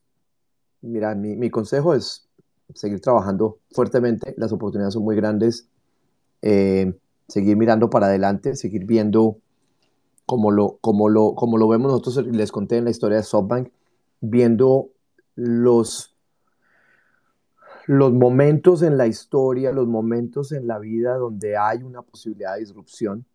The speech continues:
donde existe una tecnología nueva, donde existe un espacio nuevo, donde existe una oportunidad nueva que va a sacudir el piso de una industria y aprovechar esas oportunidades para emprender y para,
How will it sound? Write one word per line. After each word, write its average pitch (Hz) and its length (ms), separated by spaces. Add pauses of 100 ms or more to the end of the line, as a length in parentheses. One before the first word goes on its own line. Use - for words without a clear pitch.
(120)
donde 101 220
existe 110 340
una 113 140
tecnología 101 500
nueva, 104 380
donde 98 160
existe - 260
un 104 60
espacio 104 420
nuevo, 98 360
donde 92 160
existe - 220
una 104 80
oportunidad 92 520
nueva 101 340 (460)
que 107 80
va 101 240
a 107 40
sacudir 123 640
el 123 140
piso 127 440 (800)
de 120 200
una 110 180
industria 123 540 (340)
y 123 160
aprovechar 110 580
esas 110 440
oportunidades 95 800
para 98 440
emprender 95 580 (400)
y 101 140
para, 90 480